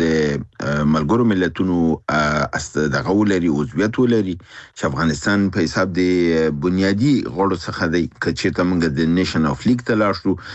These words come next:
موږ په بنیادي غړو کې وو. که موږ د م-، ملګرو ملتونو ته لاړ شو، نولس سوه پنځه څلوېښتم کې جوړ شو، شپږ څلوېښتم کې اول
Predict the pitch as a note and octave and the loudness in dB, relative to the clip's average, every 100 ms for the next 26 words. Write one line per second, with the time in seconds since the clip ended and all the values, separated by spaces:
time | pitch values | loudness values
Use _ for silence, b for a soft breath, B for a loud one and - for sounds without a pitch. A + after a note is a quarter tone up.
0 | B - A2 G2+ F#2 E2+ F2 E2+ E2 F#2 | B 0 2 2 0 0 0 2 2 0
1 | D#2 E2+ E2 - E2 E2 - - D#2 F2+ | 0 0 0 0 0 0 -2 -4 -2 0
2 | F2+ F2 E2 E2 C#2+ D#2+ D#2 D#2 D2+ D2+ | 2 2 2 2 0 0 0 0 0 0
3 | C#2 B2+ B2 G#2 F#2 G#2+ G2+ G2 F#2 F#2 | 0 2 2 2 0 -2 -2 0 0 0
4 | F#2+ F#2 F#2 D#2+ D#2+ E2 D#2 D#2 D#2+ D#2+ | 0 0 0 -2 -2 -2 -2 -2 -2 -2
5 | F2+ F2 F2 D2+ F2 E2 D2+ - D2 - | -2 -2 -2 0 0 0 -2 -4 -6 -2
6 | D2+ D2 E2+ E2 D2 E2 | -2 -2 -2 0 0 2